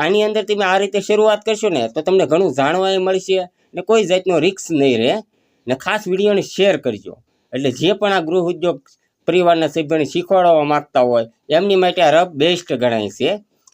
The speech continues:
આ રીતની આપણે રફ છે ને શેડ પથ્થર છે, તમે ખાસ વીડિયોમાં જોઈ શકો છો. ઘાટો કલર નથી, શેડ કલર છે, પાણી શેડ કલર. તમે ખાસ જોઈ શકો છો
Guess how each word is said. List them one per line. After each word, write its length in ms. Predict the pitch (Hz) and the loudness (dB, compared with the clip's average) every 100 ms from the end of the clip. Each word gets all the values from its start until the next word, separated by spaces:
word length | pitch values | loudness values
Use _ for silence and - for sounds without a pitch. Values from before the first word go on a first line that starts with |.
| - | -4
આ 140 | 160 | 0
રીતની 320 | 180 180 160 143 | 0 -2 -2 -2
આપણે 220 | 135 120 139 | 0 0 2
રફ 180 | 139 - | 0 -2
છે 100 | 147 | -2
ને 120 | 147 - _ _ _ _ _ _ | -2 -6 _ _ _ _ _ _
શેડ 300 | - 233 208 | 0 2 2
પથ્થર 380 | 196 170 - 131 | -2 -4 -4 -4
છે, 120 | 143 135 | -4 -4
તમે 160 | 147 | -6
ખાસ 220 | 147 208 160 | -4 -4 -2
વીડિયોમાં 380 | 175 180 160 143 117 | -2 0 0 0 0
જોઈ 180 | 156 139 | -2 -2
શકો 200 | 139 131 | -4 -4
છો. 120 | 127 170 135 | -2 -2 0
ઘાટો 240 | 139 156 175 | 0 0 -2
કલર 240 | 170 170 160 | 0 0 0
નથી, 280 | 165 170 135 | -2 -4 -6
શેડ 220 | - 185 180 | 0 2 2
કલર 220 | 165 160 135 | 0 0 0
છે, 120 | 143 135 | -4 -2
પાણી 280 | 151 170 139 | 0 0 -2
શેડ 180 | 156 131 113 | -2 -4 -4
કલર. 240 | 110 95 - _ _ - | -4 -6 -10 _ _ -8
તમે 120 | 131 147 | -6 0
ખાસ 140 | 170 143 | 0 0
જોઈ 160 | 165 143 | -4 -4
શકો 200 | 147 135 | -4 -4
છો 60 | 131 | 0